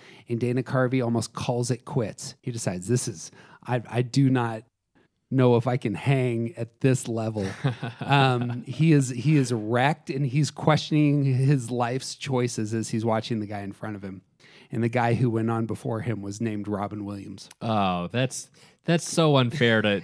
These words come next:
Speaker 2: <laughs> Dana Carvey. Like, ha, I mean, Dana Carvey is a brilliant, brilliant comedian, and I love his work, and his stand-up is, is fantastic. And you can't, like, the,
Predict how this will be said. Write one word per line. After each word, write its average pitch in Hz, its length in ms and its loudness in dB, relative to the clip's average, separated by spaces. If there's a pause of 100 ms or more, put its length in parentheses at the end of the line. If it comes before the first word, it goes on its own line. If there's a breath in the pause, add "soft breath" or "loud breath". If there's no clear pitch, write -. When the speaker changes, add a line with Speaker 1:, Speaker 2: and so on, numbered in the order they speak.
(120)
Speaker 2:
<laughs> - 160 -10
Dana 127 280 6
Carvey. 98 560 -2 (760 loud breath)
Like, 135 140 0
ha, 160 380 4 (540 loud breath)
I 180 40 -2
mean, 190 120 0
Dana 214 300 4
Carvey 139 400 2
is 95 120 -4
a 92 100 -4 (240)
brilliant, 123 800 2
brilliant 110 640 0
comedian, 87 600 -8
and 82 80 -6
I 101 140 -2
love 107 600 2
his 101 380 -4
work, 92 460 -8
and 98 140 -10
his 110 200 -6
stand-up 107 640 -6
is, 92 420 -10
is 95 280 -10
fantastic. 82 1000 -10 (340 loud breath)
And 123 360 -2
you 139 360 -4
can't, 170 340 0
like, 123 280 0
the, 131 240 0